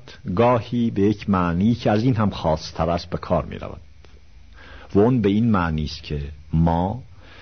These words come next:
در موارد مخصوص، در یک مورد معین و مشخص هم بتوانیم اون چه رو که باید کرد فوراً منطبق بکنیم بر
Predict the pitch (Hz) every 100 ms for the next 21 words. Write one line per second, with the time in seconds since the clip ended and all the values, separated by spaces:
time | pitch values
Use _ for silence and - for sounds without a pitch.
0 | - - 104 90 87 90 90 90 120 110
1 | 92 80 - - 98 85 - - - -
2 | - - - - 90 82 107 - 95 92
3 | 92 87 80 98 110 110 95 65 87 73
4 | 78 104 120 101 82 78 - 85 - -
5 | 156 151 - - 82 85 110 117 - -
6 | - - - - - - 107 135 - 80
7 | 69 64 58 76 - - - - 117 131
8 | - 87 80 - 78 80 80 80 - 101
9 | 113 131 - - - - - - - -
10 | - - - 90 82 92 120 135 143 -
11 | - - - - - 98 104 95 95 95
12 | 135 131 - - 101 101 117 127 - -
13 | - - 95 98 101